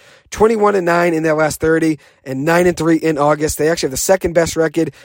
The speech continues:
in the last ten games, twenty games, and thirty games, behind the Dodgers in all three of those splits. They took four or five against the Braves in the past week, who is another top ten team in my power rankings.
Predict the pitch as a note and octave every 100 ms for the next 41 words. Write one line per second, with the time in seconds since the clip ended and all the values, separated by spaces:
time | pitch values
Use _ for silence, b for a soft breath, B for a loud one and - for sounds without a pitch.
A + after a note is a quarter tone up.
0 | b D3 D3+ C#3+ C3 - G3+ G3 F#3+ F#3
1 | - - E3 D#3+ E3 D#3 D#3+ D3+ D3+ D3
2 | D3 D3+ C#3+ b b b C3+ E3 D#3+ D#3
3 | D#3 D3 C#3 C3+ C#3 - C#3+ C#3 C3+ C3+
4 | C3 - b - - G#3 G#3+ - - _
5 | _ _ _ _ D#3+ F3 - G#3 A3 G3+
6 | G#3 F#3 F3+ E3+ D#3+ F3 E3 E3+ E3+ E3+
7 | E3 D#3 E3 D3+ b b b C#3+ D3 C3+
8 | _ - C3 B2+ D#3+ D#3 - D3+ - D3
9 | B2+ D3 C#3 C3 b b b D3 D3 C3
10 | - D3 C#3+ D3 C#3+ C#3+ C#3+